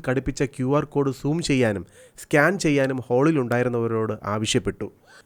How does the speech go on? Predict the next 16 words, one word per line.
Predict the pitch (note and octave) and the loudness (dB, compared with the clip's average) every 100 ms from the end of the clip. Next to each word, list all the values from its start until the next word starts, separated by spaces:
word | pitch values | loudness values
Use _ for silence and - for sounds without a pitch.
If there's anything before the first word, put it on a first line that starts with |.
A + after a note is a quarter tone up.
| - | -8
ഗാസയിലെ | D3 F3+ G3+ A3+ B3 | 4 6 6 6 2
യുദ്ധം | A3+ F#3 F3+ F3+ | 4 2 2 2
ആരംഭിച്ചതു | C3 C#3+ E3+ E3+ F#3 | 2 2 2 0 2
മുതൽ | D#3 B2 G#2 | 2 2 -2
തന്റെ | G#2 A#2 A#2+ | -2 -2 0
രാജ്യത്തിന്റെ | B2 A#2+ C3 C#3+ C#3+ | 2 2 0 -2 -4
പ്രവർത്തനങ്ങൾ | - B2 C3 - D3 C#3+ | -2 -2 -2 -2 -2 0
കാണുന്നവർക്ക് | C#3+ B2+ C3 C#3+ D3 C#3+ D3+ | -2 0 0 0 -2 -2 -4
കൃത്യമായി | - C3+ - G3+ F3+ | -4 -6 -2 0 2
മനസ്സിലാക്കാൻ | E3 C3 B2+ D#3 D3 C3+ C#3 C#3 | 2 0 -2 -2 -2 0 -2 -4
ഇത് | A2+ A#2 B2 - - - | -4 -4 -6 -12 -20 -2
സഹായിക്കുമെന്ന് | A#2 B2+ C#3+ C#3 C3 A#2 A2+ | -2 2 0 0 -2 -2 -4
അദ്ദേഹം | G#2 A2 A2+ A2 | -4 -2 -2 -2
പറഞ്ഞു. | G2 F#2 F#2 - _ - - _ - | -2 -4 -6 -14 _ -20 -20 _ -4
പൊതുസമ്മേളനത്തിൽ | B2 B2+ B2+ B2 B2+ B2+ C3 | -4 0 0 2 0 0 -4
പങ്കെടുക്കാനെത്തിയ | B2 A2+ A#2+ C3 B2+ C3 B2+ B2+ | -4 -2 0 0 0 0 0 -2